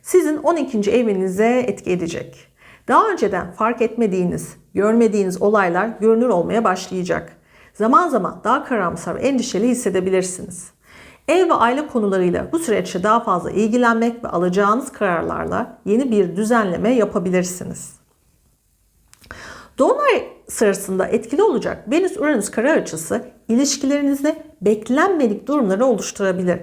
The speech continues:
veya çocuğunuzla ilgili ani bir harcama yapmanızı sağlayabilir.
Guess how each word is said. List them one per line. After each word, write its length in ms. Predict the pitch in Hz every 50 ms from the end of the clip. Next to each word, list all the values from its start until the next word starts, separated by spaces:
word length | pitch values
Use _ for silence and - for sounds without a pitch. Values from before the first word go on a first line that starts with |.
| - - -
veya 300 | 349 415 381 - - -
çocuğunuzla 600 | - - 226 208 208 247 269 285 320 330 320 285
ilgili 400 | 240 208 185 180 180 165 180 170 - - - _ _ -
ani 500 | 208 214 226 240 269 311 359 403 403 -
bir 160 | 254 214 -
harcama 560 | - - - 269 269 262 254 233 208 190 180
yapmanızı 580 | 202 269 302 311 311 - 202 185 185 185 - -
sağlayabilir. 840 | - - 233 202 196 185 180 180 170 175 185 - - - - -